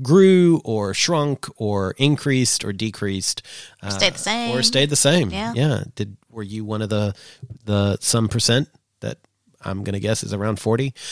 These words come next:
Speaker 1: uh, that had no real change at all?
Speaker 2: Yeah.
Speaker 1: Business as usual.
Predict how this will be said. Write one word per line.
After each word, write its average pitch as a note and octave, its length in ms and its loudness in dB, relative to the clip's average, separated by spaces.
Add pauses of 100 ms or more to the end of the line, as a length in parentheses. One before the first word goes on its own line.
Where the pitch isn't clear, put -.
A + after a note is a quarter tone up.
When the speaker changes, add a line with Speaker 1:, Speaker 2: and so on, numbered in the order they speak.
(160)
Speaker 1:
uh, B2+ 360 0
that A#2 260 0
had A2+ 380 -2 (120)
no A#2 280 2
real A#2+ 460 0
change B2 360 -2
at B2 80 0
all? B2+ 420 2 (140)
Speaker 2:
Yeah. G#3+ 160 -10
Speaker 1:
Business B2 320 2
as A#2 160 0
usual. B2 460 2